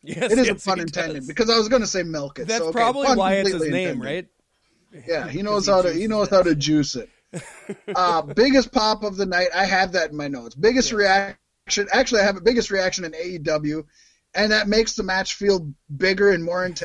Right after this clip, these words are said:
Speaker 2: entertaining than it would initially seem, because on paper, even last week, I said, it's like, I'm skeptical of Pac versus Orange Cassidy.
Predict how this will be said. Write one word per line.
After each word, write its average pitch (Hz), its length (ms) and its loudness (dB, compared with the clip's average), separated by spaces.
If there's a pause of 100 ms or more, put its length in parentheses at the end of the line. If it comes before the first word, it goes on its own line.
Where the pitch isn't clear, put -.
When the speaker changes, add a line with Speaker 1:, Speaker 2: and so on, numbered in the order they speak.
Speaker 2:
entertaining 180 800 -6
than 165 220 -2
it 156 120 0
would 170 160 0
initially 180 480 0
seem, 202 320 2
because 196 340 0 (460)
on 240 280 4
paper, 269 460 2 (260)
even 208 260 -4
last 214 300 -2
week, 262 200 0
I 165 100 0
said, 208 340 0
it's 143 120 -6
like, 131 160 -6
I'm 196 140 -2
skeptical 233 600 -2
of 165 120 -12
Pac 156 260 -6
versus 147 280 -8
Orange 151 300 -4
Cassidy. 151 560 -8